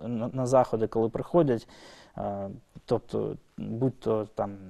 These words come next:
День міста чи ще якийсь захід, з великим задоволенням слухають, хлопають, там,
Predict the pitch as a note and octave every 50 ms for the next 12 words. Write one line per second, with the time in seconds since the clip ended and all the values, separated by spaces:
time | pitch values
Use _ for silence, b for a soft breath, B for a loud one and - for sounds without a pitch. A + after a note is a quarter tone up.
0 | F#2 - - A#2+ B2 A#2+ A2 A2 A#2 C#3 D3 C#3 A#2+ - - G2 G2 - - -
1 | G2+ - - - A2+ A#2 A#2+ G#2+ G2 - G#2+ G2+ - - G#2 G#2 G#2 - G2 G2
2 | - b b b b b b b b b - - - - - _ - - C3 C#3+
3 | - - - - - - C3+ B2 C#3+ E3+ F#3 F3 - E3 D3+ C3 C#3+ C#3 C3+ C#3+
4 | C3+ D3 D#3+ E3 D#3 D3 C#3 C3 B2+ B2 A#2+ A2+ A2 G#2+ G#2+ G#2+ G#2 F#2+ G2 -
5 | - - B2+ C3 C#3+ D3 C#3 - - A#2 A#2 A#2 A2+ - - - A#2+ B2 C3+ B2
6 | - A#2+ A#2 A#2 A2+ G#2+ A2 - - G#2+ G#2+ A2 A2+